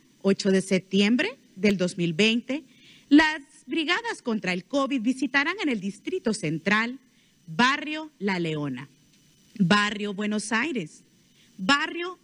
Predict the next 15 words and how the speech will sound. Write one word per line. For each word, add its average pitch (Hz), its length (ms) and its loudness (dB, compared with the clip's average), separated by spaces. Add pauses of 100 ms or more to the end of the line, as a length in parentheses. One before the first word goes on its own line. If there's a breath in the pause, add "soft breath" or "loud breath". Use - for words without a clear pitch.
(100)
El 254 160 2
Bosque, 147 560 -6 (420)
Colonia 175 480 2
Guillén, 247 500 2 (460 soft breath)
Colonia 185 400 0
Guaymuras, 277 800 0 (300 soft breath)
Aldea 180 400 0
Las 165 240 -6
Tapias, 302 680 -6 (140)
Aldea 185 440 0
Buen 185 200 -4
Samaritano, 190 840 -4 (380 soft breath)
Villa 240 460 2
Santa 170 400 -8
Clara 285 540 -4